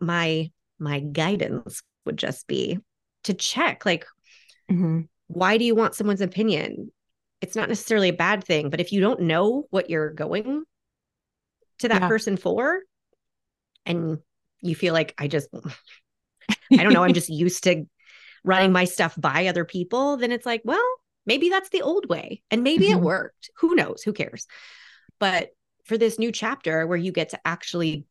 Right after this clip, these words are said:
Speaker 1: be super intentional and, like, stop setting dream goals and start making decisions, which I'm super
Speaker 2: Yes.
Speaker 1: obsessed with, this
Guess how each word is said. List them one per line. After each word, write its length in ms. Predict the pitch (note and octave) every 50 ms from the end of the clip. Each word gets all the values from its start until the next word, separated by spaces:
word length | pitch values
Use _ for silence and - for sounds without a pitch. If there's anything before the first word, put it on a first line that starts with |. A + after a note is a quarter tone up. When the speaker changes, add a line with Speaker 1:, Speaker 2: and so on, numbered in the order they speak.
| _ -
Speaker 1:
be 140 | F3+ F3
super 320 | D#3+ - - F3+ - - E3+
intentional 760 | D#3 D3+ - E3 F3 D#3+ - D#3+ D3 C#3+ - - D#3 - _ _ _ _ _ _ _ _ _ _ _ _ _ _ _ -
and, 460 | F3 F3 D#3+ D#3 D3+ D3+ D3 E3 F3 - _ _ _ _ _ _ _ _ _
like, 240 | E3+ F3 - - - - _ _ _ - - - _ _ _ -
stop 360 | - - - G3 F3+ - -
setting 300 | - G#3 F3+ F3+ F3 E3
dream 260 | - D#3+ E3 F3+ F#3
goals 320 | D#3 D3 C3+ C3 C#3 C#3
and 160 | - - D#3 -
start 220 | - D#3+ - - C#3 C3+ C3
making 360 | C#3+ D3+ D#3+ D#3 F3+ D#3 D#3
decisions, 800 | C#3+ C#3+ C#3 - F#3 F3+ D#3+ - - - - G3+ G#3 A3 - - - _ _ _
which 180 | - D#3 - D#3
I'm 100 | D#3 D3+
super 140 | G#3+ F#3+
Speaker 2:
Yes. 580 | F#3+ G#3+ A3+ A#3+ C4 D4+ E4+ F4+ D#4 A3 - -
Speaker 1:
obsessed 280 | - - - A3 A3 -
with, 80 | - _ _ - -
this 460 | - E3+ E3+ D#3+ D#3+ - - - -